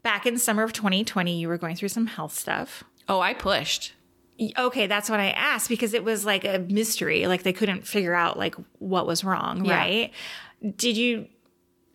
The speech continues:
Speaker 1: I'm glad to hear that you pushed, because otherwise you could just been like, "Okay,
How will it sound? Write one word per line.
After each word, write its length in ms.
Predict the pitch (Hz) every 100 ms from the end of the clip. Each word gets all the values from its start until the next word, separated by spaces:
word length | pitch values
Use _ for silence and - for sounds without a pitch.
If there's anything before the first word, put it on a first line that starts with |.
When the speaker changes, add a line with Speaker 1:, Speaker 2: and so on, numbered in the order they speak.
| -
Speaker 1:
I'm 160 | 214 220
glad 200 | 220 202
to 40 |
hear 140 | 196
that 140 | 175 156
you 80 | 160
pushed, 580 | - - 135 - - - _ -
because 320 | 220 233 202 - - -
otherwise 300 | 294 247 208
you 60 |
could 120 | 214 196
just 160 | 202
been 100 | 208
like, 140 | 196 190 - _ -
"Okay, 560 | 320 330 - 196 190